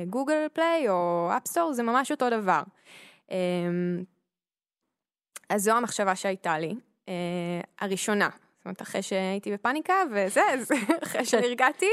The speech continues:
Speaker 2: כשהצלחת לחזור
Speaker 1: <laughs> כש-,
Speaker 2: לחשוב, אז זאת
Speaker 1: בדיוק.
Speaker 2: המחשבה הראשונה שהייתה לך.
Speaker 1: בדיוק. אה, ואז אני מתחילה לנסות. אה, עכשיו, הקושי העיקרי פה, בגלל הזמן, זה שאין זמן להתלבטויות.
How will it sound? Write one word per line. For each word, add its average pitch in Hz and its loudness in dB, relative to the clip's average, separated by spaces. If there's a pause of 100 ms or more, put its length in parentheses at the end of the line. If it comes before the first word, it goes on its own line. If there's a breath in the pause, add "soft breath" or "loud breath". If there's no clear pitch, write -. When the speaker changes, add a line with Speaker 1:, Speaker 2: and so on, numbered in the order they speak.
Speaker 2:
כשהצלחת 226 4
לחזור 240 8
Speaker 1:
<laughs> - 4
כש-, - 4
Speaker 2:
לחשוב, 277 6
אז 220 4
זאת 226 6
Speaker 1:
בדיוק. 247 4
Speaker 2:
המחשבה 208 4
הראשונה 180 -2
שהייתה 196 0
לך. 208 0
Speaker 1:
בדיוק. 214 0 (840 soft breath)
אה, 196 0 (580)
ואז 202 4
אני 320 2
מתחילה 330 2
לנסות. 311 0 (380)
אה, 185 -4 (360)
עכשיו, 185 -2
הקושי 269 2
העיקרי 339 0
פה, 226 -2
בגלל 202 2
הזמן, 302 2 (1080 soft breath)
זה 185 -6
שאין 208 -2
זמן 247 -2
להתלבטויות. - -6